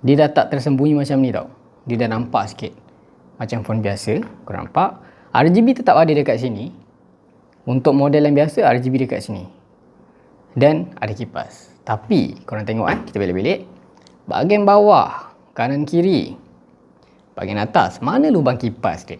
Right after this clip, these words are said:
Nampak tak? For the first time lah, setelah sekian lama, Red Magic buang kipas terbina dengan kelajuan dua puluh ribu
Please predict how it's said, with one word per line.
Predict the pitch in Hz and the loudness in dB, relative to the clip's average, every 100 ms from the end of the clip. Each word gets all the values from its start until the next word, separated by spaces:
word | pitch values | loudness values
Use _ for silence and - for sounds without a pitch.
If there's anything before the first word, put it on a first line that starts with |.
| _ | _
Nampak | 160 202 - - | -10 -4 -2 -2
tak? | - - - _ _ _ _ _ | -6 -10 -12 _ _ _ _ _
For | - 214 | 2 4
the | 208 | 4
first | 180 175 | 2 0
time | - 196 160 | 2 4 4
lah, | 101 | 0
setelah | - 131 143 127 | -4 -4 -4 -2
sekian | 135 - 131 | -4 0 2
lama, | 117 131 151 90 123 - | 4 4 2 -2 -6 -8
Red | 117 113 | -4 -2
Magic | 120 113 117 | 0 -2 0
buang | 170 131 98 123 - | 2 2 0 -6 -12
kipas | - 175 180 170 143 | -4 -2 2 2 2
terbina | 165 151 170 113 151 - 131 | 0 0 0 0 -4 -8 -4
dengan | 131 | -2
kelajuan | 131 123 131 131 | 0 2 4 2
dua | 131 | 4
puluh | 151 | 2
ribu | 196 | 4